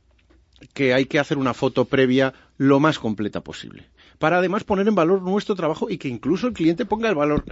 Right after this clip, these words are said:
internamente su propio trabajo, ¿no? Que eso también es,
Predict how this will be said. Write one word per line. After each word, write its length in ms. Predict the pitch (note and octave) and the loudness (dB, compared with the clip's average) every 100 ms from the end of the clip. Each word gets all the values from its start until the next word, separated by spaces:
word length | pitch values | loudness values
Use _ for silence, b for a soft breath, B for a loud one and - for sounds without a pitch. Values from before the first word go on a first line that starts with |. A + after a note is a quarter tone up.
| - | -4
internamente 640 | D#3 C3 C#3 C3+ A2 G2+ | -2 0 0 0 -2 -6
su 140 | G2+ F2+ | -10 -12
propio 260 | E2+ E2 | -14 -14
trabajo, 340 | D#2+ D#2+ D#2 D2+ | -14 -14 -12 -12
¿no? 160 | A2+ | -10
Que 120 | - | -8
eso 160 | G2+ D#3 | -8 -6
también 240 | - D#3+ | -4 -2
es, 120 | B2 | -4